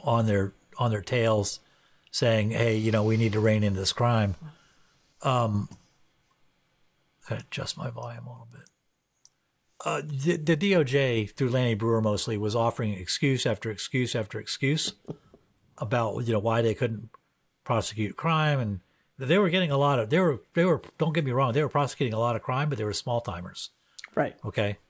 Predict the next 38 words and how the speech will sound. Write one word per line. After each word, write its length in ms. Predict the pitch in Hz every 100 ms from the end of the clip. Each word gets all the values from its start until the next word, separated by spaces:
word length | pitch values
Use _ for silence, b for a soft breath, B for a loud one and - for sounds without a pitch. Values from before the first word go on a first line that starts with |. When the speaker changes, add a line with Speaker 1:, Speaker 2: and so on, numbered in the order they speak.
| _ _ _ _
Speaker 1:
All 80 | -
right. 80 | - _
They 80 | 120
weren't 240 | 127 139
prosecuting 480 | - 123 - 117 107
any 120 | 101
Wall 220 | 98 110 110
Street 240 | - 110
crime. 300 | - 117 - _ _ _ _ _ _ _
Um, 420 | 123 117 113 110 117
and 120 | 135
they 120 | 135
kept 480 | 123 151 135 190 185
inventing 420 | 143 131 135 127
excuse 480 | 104 - 180 170 151
after 220 | 135 -
excuse. 640 | 117 - - 143 139 - - _ -
It's 340 | 131 - - -
all 240 | 202 156
lies. 560 | 120 107 92 - - - _ _ _ _
Lie, 240 | 143 170 170
lie, 240 | 151 135
lie, 220 | 131 127
lie, 180 | 120 113
lie. 340 | 113 110 101 - B B -
And 120 | 131
when 80 | 127
one 200 | 165 165
lie 220 | 151 143
failed, 300 | - 147 135
they 80 | 117
just 220 | 110 -
moved 200 | 131 120
on 160 | 117 113
to 140 | 107
another. 260 | 117 113 104
Finally, 500 | - 190 226 160 113
though, 400 | 104 98 92